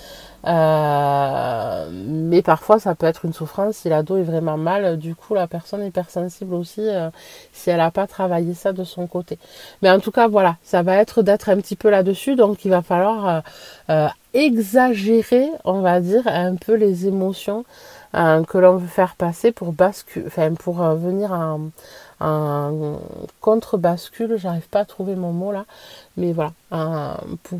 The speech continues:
pour venir, euh, à l'encontre de l'émotion, en fait, de, de l'ado, euh,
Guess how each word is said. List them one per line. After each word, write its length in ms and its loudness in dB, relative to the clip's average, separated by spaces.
pour 160 -6
venir, 380 -4
euh, 440 -4
à 140 -4
l'encontre 680 -2
de 120 0
l'émotion, 800 -4
en 140 -6
fait, 380 -6
de, 420 -8
de 80 -8
l'ado, 500 -8
euh, 40 -8